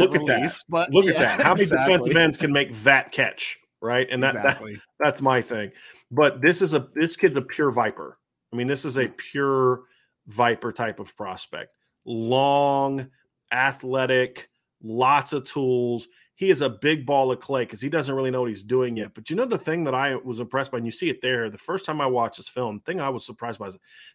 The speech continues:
Speaker 1: this kid plays hard.
Speaker 2: He does.
Speaker 1: Like, you kinda think about those, like, those, those longer athletic guys that aren't super big. You're like, "He's gonna be athletic, but can he really handle the athletic part of the game?"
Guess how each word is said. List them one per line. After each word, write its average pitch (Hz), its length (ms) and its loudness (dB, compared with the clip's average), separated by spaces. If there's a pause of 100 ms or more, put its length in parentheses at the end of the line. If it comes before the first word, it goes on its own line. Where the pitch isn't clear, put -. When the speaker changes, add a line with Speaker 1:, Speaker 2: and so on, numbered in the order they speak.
Speaker 1:
this - 160 -4
kid - 220 -2
plays - 200 -16
hard. 131 500 -6 (600)
Speaker 2:
He - 60 -16
does. 127 320 0
Speaker 1:
Like, 160 60 -6
you 185 80 -4
kinda 233 260 2
think 208 240 -2
about 165 260 0
those, 143 360 0
like, 135 200 -4
those, 123 460 -4
those 120 260 -6
longer 151 560 -2
athletic 135 540 -6
guys 127 340 -4
that 113 80 -8
aren't 123 160 -4
super 131 260 -10
big. 120 320 -2
You're 113 120 -8
like, 110 140 -8
"He's 135 120 -10
gonna 139 140 -8
be 123 140 -4
athletic, 113 480 -8
but 104 180 -14
can 127 140 -8
he 117 80 -6
really 117 240 -8
handle 120 260 -6
the 113 140 -6
athletic 107 400 -12
part 117 160 -4
of 110 40 -10
the 107 60 -14
game?" 120 320 -8